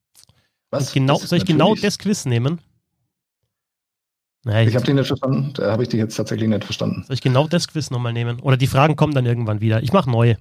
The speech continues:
Speaker 2: für morgen und die kommen dann vielleicht irgendwann wieder. Und wer den Podcast gehört hat, ist im Vorteil. Äh, danke an Sebastian, äh, Sebastian Böhm. Äh, ihr findet ihn auf Twitter unter at böhmson mit, äh, Doppel S und O E und einem Unterstrich. Ihr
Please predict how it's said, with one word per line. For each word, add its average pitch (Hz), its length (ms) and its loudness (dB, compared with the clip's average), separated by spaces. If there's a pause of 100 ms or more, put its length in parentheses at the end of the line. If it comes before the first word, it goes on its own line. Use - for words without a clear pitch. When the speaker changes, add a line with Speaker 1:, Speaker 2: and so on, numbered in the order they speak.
Speaker 2:
für - 140 -2
morgen 110 320 2 (140)
und 135 180 -4
die 131 40 4
kommen 127 240 0
dann 110 200 0
vielleicht 110 300 -4
irgendwann 104 340 -4
wieder. 110 160 0
Und 120 160 0
wer 165 100 6
den 190 100 2
Podcast 165 340 0
gehört 151 200 -4
hat, 151 120 -6 (560)
ist 156 100 -2
im 160 80 -2
Vorteil. 139 260 -4 (260)
Äh, 175 260 2
danke 285 200 2
an 254 80 4
Sebastian, 220 640 0
äh, 156 160 -4
Sebastian 151 320 -2
Böhm. 233 280 -2 (220)
Äh, 151 220 -4
ihr 151 80 0
findet 190 240 0
ihn 175 100 2
auf 156 140 0
Twitter 180 340 0
unter 151 240 2 (100)
at - 480 -4
böhmson 190 1160 2
mit, 160 140 -2 (180)
äh, 151 160 0
Doppel 147 920 2
S 202 280 -2
und 156 280 0
O 160 240 0
E 185 240 0
und 190 100 4
einem 147 280 4
Unterstrich. 160 540 0
Ihr 131 120 -6